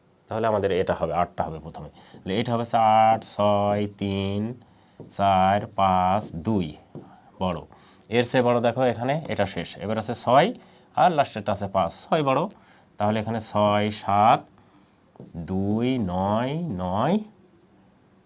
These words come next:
দুই নয় এক শূন্য, হ্যাঁ, দুই নয় এক শূন্য। এইবারে যদি বৃহত্তম দিতে হয়, যেহেতু ওখানে আটলো না, এদিকে নিয়ে আসলাম,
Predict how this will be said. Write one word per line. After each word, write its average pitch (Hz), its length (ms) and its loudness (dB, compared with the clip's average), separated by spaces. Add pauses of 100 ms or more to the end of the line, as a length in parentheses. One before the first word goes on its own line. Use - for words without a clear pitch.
(200)
দুই 104 300 -4
নয় 104 360 0
এক 90 240 0
শূন্য, 82 260 -8
হ্যাঁ, 151 240 -2 (1120)
দুই 104 600 -2 (200)
নয় 95 500 -2
এক 92 340 -2
শূন্য। 101 320 -2 (760)
এইবারে 160 460 4
যদি 131 240 0
বৃহত্তম 113 440 0
দিতে 107 240 -2
হয়, 139 300 2 (440)
যেহেতু 101 280 -2
ওখানে 113 180 -4
আটলো 104 240 -2
না, 120 120 -6
এদিকে 87 260 -8
নিয়ে 80 140 -6
আসলাম, 73 200 -12